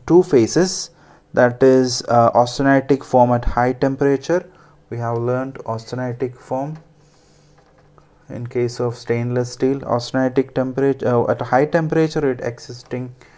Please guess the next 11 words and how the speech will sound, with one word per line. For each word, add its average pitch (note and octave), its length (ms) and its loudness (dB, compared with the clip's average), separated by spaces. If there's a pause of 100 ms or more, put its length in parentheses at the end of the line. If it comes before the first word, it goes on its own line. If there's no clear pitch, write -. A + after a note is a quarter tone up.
(140)
in - 140 -8
austenitic A#2+ 680 -2
form, D#3 280 -2 (440)
that B2 260 2
is, A#2+ 300 0
uh, G#2 580 0
the G#2 120 -2
B A2+ 180 -6
C A#2 180 -10
C A#2 200 -10
structure, C#3+ 600 -4